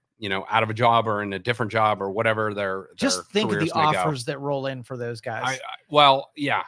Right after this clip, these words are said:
Speaker 1: And I have a feeling for Saban, it's gonna be, like, T V and stuff. I think he's done. Um, and I, and I think it could be, I don't know for sure, so I don't wanna speculate, but I think there might be some family health issues there that,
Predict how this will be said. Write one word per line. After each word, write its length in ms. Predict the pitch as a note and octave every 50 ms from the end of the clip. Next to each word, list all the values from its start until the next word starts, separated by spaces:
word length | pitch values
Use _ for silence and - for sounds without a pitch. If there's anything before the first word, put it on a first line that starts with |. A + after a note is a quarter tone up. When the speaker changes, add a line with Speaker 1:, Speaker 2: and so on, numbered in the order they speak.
| - -
Speaker 1:
And 120 | C#3 C3+
I 80 | C#3 C#3+
have 120 | D3+ D3
a 80 | C#3+ B2+
feeling 460 | - - D#3+ D#3 D#3 D3+ C3+ B2 A#2+
for 160 | - - A2
Saban, 480 | - - - D3 C#3+ D3+ C3+ B2 A2+ A2
it's 140 | G#2+ A2+ -
gonna 160 | - A2+ G#2+
be, 160 | G#2 G2+ G2+
like, 180 | G2 F#2 F2+ _
T 180 | - - A2+ G2+
V 340 | G#2+ A2+ A#2+ B2+ C3+ D#3+ _ _ _ _ _ _ _ _ -
and 160 | A#2+ B2+ C3
stuff. 300 | - - D3 C#3 C#3 C3+ -
I 80 | B2
think 220 | A2+ C3+ C#3 B2+ A2
he's 260 | - B2+ B2 A2 G2+
done. 380 | G#2 A2 G#2 F2+ D#2+ D#2+ D#2+ _ _ _ _ _ _ -
Um, 400 | A2 G#2+ G#2+ G#2 G2+ G2+ G2 G2 G2+
and 120 | A2+ A#2
I, 200 | A2+ A2 G#2 G#2+ _ _ -
and 80 | - G#2+
I 100 | G#2 G#2
think 260 | - - C#3 C3 A#2+
it 120 | B2+ A2+ -
could 200 | - A#2+ G#2+ G#2
be, 300 | A2 A2 G#2 G#2 F#2 - _ _ _ _ _ _ _ _ _ _ _ _ _ _ _ _ - -
I 40 | B2
don't 200 | B2+ C3+ C#3+ D3
know 180 | B2 B2+ B2+ A2+
for 120 | - A2+
sure, 320 | G#2 - - C3 B2 A#2+
so 140 | A#2 - A#2+
I 40 | A2+
don't 100 | A2 G#2+
wanna 120 | G#2+ G#2
speculate, 500 | F#2+ - - B2+ A#2 - B2 A2+ G#2+ G#2
but 120 | - A#2 A2
I 60 | G#2
think 200 | G#2 - C#3 B2
there 100 | - A2+
might 220 | A2 A2 G#2+ G#2+
be 100 | G#2+ G#2
some 220 | F#2+ - G2 F#2 E2+
family 640 | - A2 A2 G#2+ G#2+ A2 A2 A2 A2 G#2+ G#2+ A2 _ _ _ _ _ _ _
health 280 | - - A#2 A2 -
issues 440 | C#3 B2 A#2 - - B2 A#2+ A2+ G#2+
there 320 | A#2+ A#2+ A#2+ A#2+ A#2 A2+
that, 240 | G#2+ G#2 F#2 F2+ -